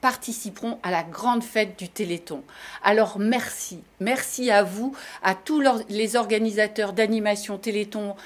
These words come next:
à l'étranger et merci aux partenaires de cette opération, lepetitjournal point com, la fiafe, la Caisse des Français de l'étranger, l'A E F E, la Mission laïque française, Français du monde A D F E,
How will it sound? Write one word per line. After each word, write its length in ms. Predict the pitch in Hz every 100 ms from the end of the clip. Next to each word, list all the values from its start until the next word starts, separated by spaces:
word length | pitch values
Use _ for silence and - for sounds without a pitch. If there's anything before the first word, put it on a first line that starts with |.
| - _ -
à 100 | 214
l'étranger 760 | 196 190 - 165 165 220 -
et 20 | 233
merci 540 | 233 269 269 - 196
aux 60 | 185
partenaires 720 | - 269 - 214 208 226 202
de 120 | 180
cette 280 | - 202 -
opération, 680 | 233 220 190 185 180 - 285 - - -
lepetitjournal 960 | 220 240 254 254 247 214 214 214 208
point 220 | 208 214 202
com, 340 | - 156 139 - -
la 180 | 196 233
fiafe, 480 | 233 254 226 - 160 151 - -
la 140 | 208
Caisse 280 | 220 269 254
des 120 | 220
Français 400 | 247 240 233 226
de 40 | 208
l'étranger, 560 | 214 214 208 180 185
l'A 240 | 175 208 240
E 200 | 240 240
F 200 | - -
E, 80 | 165 - -
la 100 | 208
Mission 460 | 208 247 277 - 269
laïque 340 | 233 233 233
française, 580 | - - 214 - 165 151 - - -
Français 520 | - - 277 269 269
du 140 | 208 220
monde 240 | 226 220
A 80 | 202
D 240 | 196 202
F 220 | 202 -
E, 100 | 160